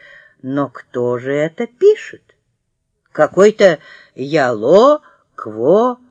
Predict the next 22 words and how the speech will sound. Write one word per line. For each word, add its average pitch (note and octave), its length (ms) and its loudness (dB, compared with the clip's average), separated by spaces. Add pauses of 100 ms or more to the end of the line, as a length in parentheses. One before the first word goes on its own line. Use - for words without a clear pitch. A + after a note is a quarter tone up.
(220)
кыл. F#4 380 6 (920)
Непонятное G#2+ 1000 -14 (100)
слово. E2 400 -18 (720)
Интересно, F#3+ 800 0
что E3+ 240 -2
оно A#3+ 240 0
обозначает, C4 840 -2 (420)
и A3 140 -2
почему D4+ 540 0
этот A3 360 -2
яло E3 680 2 (260)
кво C#3+ 480 -2 (240)
кыл G4 420 6 (300)
хочет D#3+ 540 -4
со A2+ 160 -10
мной A#2 220 -10
дружить. A2+ 560 -12 (520)
Может E3+ 260 0
быть, D#3+ 180 -6
я D3+ 100 2
всё-таки - 420 -10
красивая? C4+ 920 -6